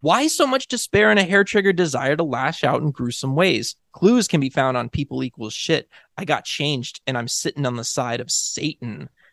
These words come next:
The Heretic Anthem, if you're five five five, I'm six six six, and I am hated. We will not repent. This is our religion,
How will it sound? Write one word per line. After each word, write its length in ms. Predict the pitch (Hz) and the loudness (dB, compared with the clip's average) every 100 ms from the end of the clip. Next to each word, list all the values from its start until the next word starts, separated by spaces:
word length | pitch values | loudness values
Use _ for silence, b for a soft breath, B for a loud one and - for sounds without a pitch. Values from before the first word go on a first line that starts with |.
| _ | _
The 80 | 123 | -10
Heretic 540 | - 156 180 190 190 | 0 2 4 4 2
Anthem, 400 | 202 214 - 233 | 2 0 0 0
if 140 | 180 - | 0 0
you're 120 | 131 - | -2 2
five 280 | 147 147 147 | 4 2 2
five 260 | 156 139 | 2 2
five, 280 | - 135 139 | 0 -2 0
I'm 120 | 139 117 | -2 -4
six 320 | - 147 - | -6 -8 -6
six 220 | 143 - | -8 -6
six, 260 | - 156 - | -4 -2 -2
and 140 | 139 139 | -6 -4
I 180 | 139 151 | 0 2
am 180 | 151 123 _ | 2 -2 _
hated. 340 | 160 156 117 - _ | -2 0 -2 -10 _
We 100 | 143 | -2
will 100 | 131 | -2
not 260 | 123 131 - | -2 -4 -4
repent. 460 | 120 - 110 - - _ - | -2 -2 -2 -14 -20 _ -2
This 160 | 156 | -2
is 120 | 156 | 2
our 160 | 147 139 | 4 4
religion, 640 | 131 135 143 135 120 - | 4 2 2 0 -4 -6